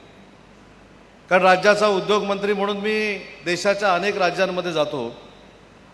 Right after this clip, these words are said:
आणि गोरे साहेबांनी सांगितलेली वस्तुस्थिती खरी आहे.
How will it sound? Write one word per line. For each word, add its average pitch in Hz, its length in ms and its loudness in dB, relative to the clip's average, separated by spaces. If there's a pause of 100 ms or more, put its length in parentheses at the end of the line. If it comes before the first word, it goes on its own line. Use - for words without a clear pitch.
(1400)
आणि 202 140 2
गोरे 202 260 4
साहेबांनी 226 420 2
सांगितलेली 214 500 -2
वस्तुस्थिती 208 580 -4
खरी 214 240 0
आहे. 135 140 2